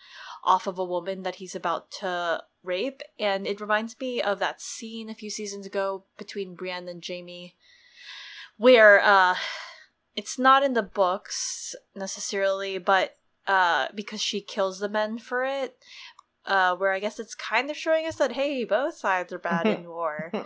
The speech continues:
Speaker 1: But there's al-, also around these scenes, um, I think it's interesting that we get another version of the Rains of Castamere, um, because in that spirit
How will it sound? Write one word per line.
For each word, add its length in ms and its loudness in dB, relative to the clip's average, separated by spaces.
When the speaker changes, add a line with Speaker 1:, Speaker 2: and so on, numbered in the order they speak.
Speaker 1:
But 440 4
there's 180 4
al-, 320 6
also 380 4
around 400 6
these 180 -8
scenes, 500 -8
um, 280 2
I 60 0
think 140 -12
it's 120 -10
interesting 440 -10
that 140 -6
we 80 -8
get 140 -4
another 340 -6
version 380 -8
of 120 -10
the 80 -8
Rains 240 -10
of 80 -12
Castamere, 680 -8
um, 280 2
because 340 -4
in 220 -8
that 200 -2
spirit 680 -6